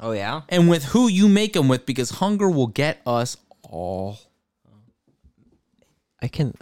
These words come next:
Speaker 1: I probably can add something to, to her vocabulary. I mean, it might change her whole entire slam poetry career, but
Speaker 2: Mm,
Speaker 1: do you
Speaker 2: mm.
Speaker 1: think, do you think she might want an extra word in her vocabulary?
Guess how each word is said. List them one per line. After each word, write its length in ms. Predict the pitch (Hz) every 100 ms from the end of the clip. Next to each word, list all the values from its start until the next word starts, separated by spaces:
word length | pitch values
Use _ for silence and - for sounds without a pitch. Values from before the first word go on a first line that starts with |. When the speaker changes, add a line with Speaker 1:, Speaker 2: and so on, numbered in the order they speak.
| -
Speaker 1:
I 120 | 123 -
probably 320 | - 233 220
can 180 | 139 104
add 260 | 110 127
something 440 | - 107 - 98 101
to, 200 | 104 - -
to 140 | - 110
her 300 | 104 101 92
vocabulary. 880 | - 107 92 107 - - 101 104 - _ _ _ _ _ _ _ _ _ _
I 80 | 127
mean, 300 | 113 107 -
it 220 | - - _
might 240 | 120 120
change 320 | - 120 113
her 80 | 104
whole 220 | 104 113
entire 260 | 107 101 98
slam 260 | 95 98 101
poetry 400 | 98 120 - -
career, 340 | - 85 113
but 140 | 127
Speaker 2:
Mm, 140 | 127 90 - -
Speaker 1:
do 80 | 127
you 60 | 143
Speaker 2:
mm. 40 |
Speaker 1:
think, 360 | 170 143 - - 120
do 80 | 127
you 40 |
think 220 | 127 143 131
she 240 | - 131
might 400 | 117 113 113 -
want 320 | 113 110 120
an 160 | 113 92
extra 360 | - - - 107
word 260 | 104 98
in 140 | 117 110
her 240 | 113 113
vocabulary? 760 | 110 110 120 123 123 123 143